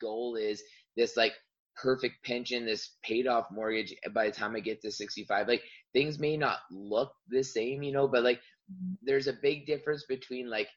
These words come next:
Speaker 1: government and social security, you know, from, like, a G D P, like, everybody needs to have, like, R S Ps, everybody needs to have their mortgage paid off, like, everybody needs to be, like, go to work every day versus, like, just taking, like, our own sovereignty back as people and allowing us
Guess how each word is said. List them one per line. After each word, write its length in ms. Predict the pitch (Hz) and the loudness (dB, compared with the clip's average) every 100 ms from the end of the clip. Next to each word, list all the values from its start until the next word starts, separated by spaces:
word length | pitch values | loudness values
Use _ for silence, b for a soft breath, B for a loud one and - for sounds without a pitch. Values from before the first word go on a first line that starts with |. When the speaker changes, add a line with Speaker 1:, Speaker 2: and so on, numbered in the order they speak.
| _ _ _ _ _ _ _ | _ _ _ _ _ _ _
Speaker 1:
government 540 | 123 123 151 151 160 - | 0 2 0 0 -4 -4
and 140 | 123 | -8
social 320 | - 123 127 120 | -2 0 0 -2
security, 680 | - - - 127 120 120 123 | -4 -14 -2 4 4 4 0
you 160 | 110 | -2
know, 120 | 117 110 | -4 -6
from, 160 | 110 | -4
like, 160 | 104 98 | -4 -4
a 40 | |
G 260 | 104 - 123 | -6 -2 0
D 180 | 123 117 | 0 -2
P, 140 | 117 113 | -4 0
like, 200 | 104 107 | 2 2
everybody 400 | 107 110 117 117 | -2 0 0 0
needs 200 | 113 107 | -6 -4
to 80 | |
have, 100 | 98 | -4
like, 180 | 101 101 - | -2 -4 -2
R 260 | 101 107 110 | -2 2 2
S 140 | 107 | 0
Ps, 280 | 113 107 104 | -6 -4 -2
everybody 240 | 101 110 | 0 0
needs 200 | 117 113 | -2 -6
to 80 | 113 | -4
have 140 | 110 | -2
their 100 | 120 113 | -2 -4
mortgage 320 | 110 107 - | -4 -6 -2
paid 140 | 104 | -2
off, 200 | 101 101 | 0 -2
like, 140 | 104 98 | -4 -2
everybody 260 | 107 117 120 | 0 0 -2
needs 120 | - | -4
to 80 | 110 | -2
be, 80 | |
like, 180 | 110 101 | 0 2
go 100 | 113 | 0
to 60 | 107 | 0
work 240 | 104 104 | -2 -4
every 220 | 98 101 | -2 0
day 60 | 101 | 0
versus, 340 | 110 104 110 | -2 -4 0
like, 180 | 113 113 B B B - | 0 0 B B B 0
just 240 | 127 - | 0 2
taking, 280 | 127 120 131 | 0 0 0
like, 200 | 120 117 - 104 | 0 -2 -6 -2
our 320 | 113 131 - | 2 2 0
own 300 | 110 120 123 | -4 -4 -6
sovereignty 640 | 120 - 92 110 120 123 107 | -10 -6 -4 -2 -4 -6 -2
back 240 | 98 104 - | 0 0 0
as 120 | 101 | -2
people 460 | - 92 95 117 120 B B - | -2 -10 2 4 4 B B -2
and 100 | 123 | 4
allowing 520 | 123 117 117 123 131 | 6 6 6 4 0
us 120 | 123 | -4